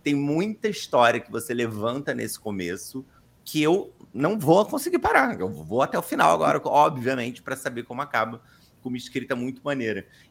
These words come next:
E isso que você falou, geracional, eu acho um debate tão legal, assim, porque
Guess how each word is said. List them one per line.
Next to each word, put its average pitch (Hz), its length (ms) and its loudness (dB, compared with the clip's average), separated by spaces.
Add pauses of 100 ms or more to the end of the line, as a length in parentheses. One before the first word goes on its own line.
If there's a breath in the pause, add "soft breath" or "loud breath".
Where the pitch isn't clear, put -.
(120)
E 147 220 -6
isso 208 160 -10
que - 80 -12
você 135 220 -8
falou, 101 480 -2
geracional, 101 1000 -2
eu 117 100 2
acho 120 200 -2
um 135 40 -6
debate 127 340 -2
tão 170 180 -2
legal, 101 420 2
assim, 92 260 -10
porque - 500 -8